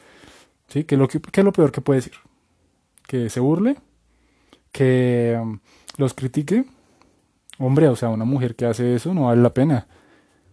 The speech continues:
Entonces, empiecen a, a ser mucho más vulnerables sin miedo. Sean mucho más vulnerables y verán que se dan cuenta que ustedes son más fuertes de lo que creen. No tengan miedo a abrirse con una chica. Y ábrense con todo el mundo, ¿sí?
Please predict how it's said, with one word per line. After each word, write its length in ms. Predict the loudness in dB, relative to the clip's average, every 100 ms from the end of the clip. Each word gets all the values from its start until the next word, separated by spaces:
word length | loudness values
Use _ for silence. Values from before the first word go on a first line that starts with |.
| _
Entonces, 480 | -10 -8 -4 -6 -6 -18 -20 _
empiecen 500 | -6 -6 -2 -2 0 2
a, 140 | 2
a 160 | 0 -2
ser 160 | -2
mucho 320 | 0 -2 -2
más 160 | -2 0
vulnerables 680 | 0 0 0 0 0 -4 _ _ _ -20 -20 -20 _ _ _ _
sin 340 | -8 -4 0
miedo. 400 | 2 2 0 -4 _ _ _ _ _ _ _
Sean 300 | -10 -4 -2
mucho 300 | 0 -2 -4
más 140 | -4 -2
vulnerables 540 | -2 0 0 -2 -4
y 100 | 0
verán 220 | 2 2
que 240 | 0 -2 -2
se 120 | -4
dan 140 | -4 -4
cuenta 240 | -4 -6
que 80 | -6
ustedes 180 | -4 -2
son 120 | 0
más 140 | -2
fuertes 380 | -2 0 0 0
de 100 | -2
lo 80 | -2
que 120 | -6
creen. 320 | -4 -2 -4 -8 _ _ _ _ _ _ -16
No 100 | -8
tengan 300 | -4 -4 -2
miedo 380 | 0 0 -4 -6
a 80 |
abrirse 320 | -6 -6 -8 -6
con 140 | -8
una 60 | -8
chica. 340 | -12 -14 _ _ -20 0
Y 60 | 4
ábrense 300 | 6 4 0
con 160 | -4
todo 120 | -2 0
el 60 |
mundo, 340 | 0 -2 -4 -10 _ _ _ _ _
¿sí? 180 | -4